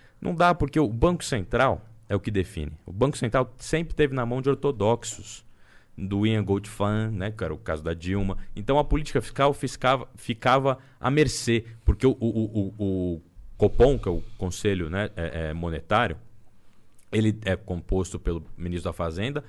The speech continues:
pelo presidente do Banco Central e pelo, o, e pelo secretário do Tesouro Nacional. E o secretário do Tesouro Nacional e o presidente do Banco Central era ortodoxo. Então o que que é orto-, ortodoxia? É o que o P T fez, é reproduzir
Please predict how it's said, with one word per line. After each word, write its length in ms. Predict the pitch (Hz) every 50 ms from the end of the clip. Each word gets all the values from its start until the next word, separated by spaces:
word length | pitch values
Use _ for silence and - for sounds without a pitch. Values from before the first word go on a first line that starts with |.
| - - - -
pelo 160 | - - 101 95
presidente 360 | - - 95 90 90 92 87
do 60 | 90
Banco 180 | 80 90 87 87
Central 640 | - - 104 95 - 110 110 131 151 160 - - - - - - - - _
e 80 | - 113
pelo, 720 | 107 - 120 120 123 120 120 120 120 117 117 113 - - 110
o, 240 | 104 98 98 98 - -
e 80 | 92
pelo 320 | - - 101 98 101 98 92
secretário 440 | - 104 95 107 98 - 101 98
do 40 | 98
Tesouro 340 | 98 - 107 92 98 95 98
Nacional. 480 | 98 95 - - 113 107 87 76 - - - - - - - - - - - - - -
E 300 | - - 185 180 - - - - - - - -
o 60 | 120
secretário 460 | - - 120 117 113 - 110 107 101
do 40 | 101
Tesouro 300 | 113 113 95 104 98 95
Nacional 440 | 98 95 - - 98 90 87 85 92
e 20 |
o 40 | 90
presidente 280 | - - 90 90 90
do 80 | 87 82
Banco 160 | 87 95 -
Central 360 | - 95 87 85 - 127 143
era 120 | 151 151 160
ortodoxo. 640 | 151 - 185 175 160 165 151 151 147 - - - - - _ _ _ _ _
Então 160 | - 110 151 156
o 40 |
que 100 | 135 190
que 80 | 180 170
é 40 | 170
orto-, 220 | 156 135 - -
ortodoxia? 760 | 104 113 113 113 - 104 110 107 107 110 110 - 87 80 76 -
É 80 | -
o 40 | 110 -
que 80 | -
o 20 | 143
P 100 | - 165
T 140 | 160 185
fez, 460 | 175 - - 156 143 120 - - - -
é 80 | - 110
reproduzir 840 | - 143 147 143 165 156 143 131 123 104 92 98 110 131 165 95